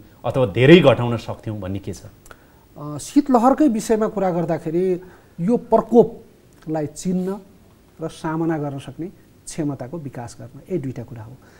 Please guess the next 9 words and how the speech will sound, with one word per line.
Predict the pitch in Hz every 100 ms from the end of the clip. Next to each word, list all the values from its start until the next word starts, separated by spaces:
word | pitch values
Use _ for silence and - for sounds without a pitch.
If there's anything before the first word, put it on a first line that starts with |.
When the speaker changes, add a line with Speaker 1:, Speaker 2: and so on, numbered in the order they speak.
| _ -
Speaker 2:
चिन्न | 254 269 285
भनेर | 202 202 208
म | 196
किन | 196 185
भन्दैछु | 143 147 143 -
भने, | 120 147
अ, | 185 - _ _ _ _ _ _ 165 123 131 -
सर्वसाधारण | - 226 277 - 254 247 262 233
मान्छेले | 160 147 135 139